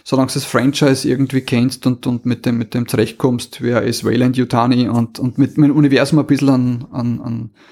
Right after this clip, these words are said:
äh, äh, Vorkenntnisse hast, ist das komplett ausreichend. Aber du kannst es auch so genießen, aber es ist, es macht halt am meisten Sinn. Es ist, es ist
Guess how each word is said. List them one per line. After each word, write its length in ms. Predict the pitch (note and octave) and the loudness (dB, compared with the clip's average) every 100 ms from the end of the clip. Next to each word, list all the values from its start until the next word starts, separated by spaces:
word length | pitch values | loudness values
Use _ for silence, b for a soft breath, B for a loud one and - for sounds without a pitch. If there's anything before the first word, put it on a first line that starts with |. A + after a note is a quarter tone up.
| b b b - | b b b -12
äh, 680 | B2 A#2 A2+ B2 A2+ - | -8 -6 -6 -6 -6 -6
äh, 40 | A2+ | -2
Vorkenntnisse 680 | C3+ C3+ C3+ - B2+ B2 | 0 2 0 0 0 2
hast, 200 | A#2 A#2 | 0 0
ist 180 | A#2 - | -2 -4
das 120 | - | -6
komplett 320 | - A2 A2 - | -4 -4 -4 -4
ausreichend. 640 | G#2+ A2 G#2 - A2 - _ _ | -4 -4 -6 -8 -12 -14 _ _
Aber 120 | - C3 | -2 0
du 60 | |
kannst 200 | C3 A#2+ | 2 2
es 120 | C#3 | 2
auch 80 | B2+ | 2
so 160 | - A#2+ | 0 0
genießen, 420 | C3 A2 A2 - | 2 0 -2 -2
aber 100 | G#2+ | -2
es 100 | A#2 | -2
ist, 260 | A#2 - - | -4 -6 0
es 100 | D3+ | 2
macht 240 | D3+ - | 2 2
halt 100 | C#3+ | 0
am 100 | C3 | 2
meisten 300 | G2 G#2+ - | 0 -4 -6
Sinn. 220 | G#2+ G2+ | -6 -4
Es 140 | A2 B2 | -4 -2
ist, 220 | C3 - | -2 -2
es 160 | B2 C#3 | -4 -2
ist 540 | B2+ - - - - | -4 -6 -12 -16 -20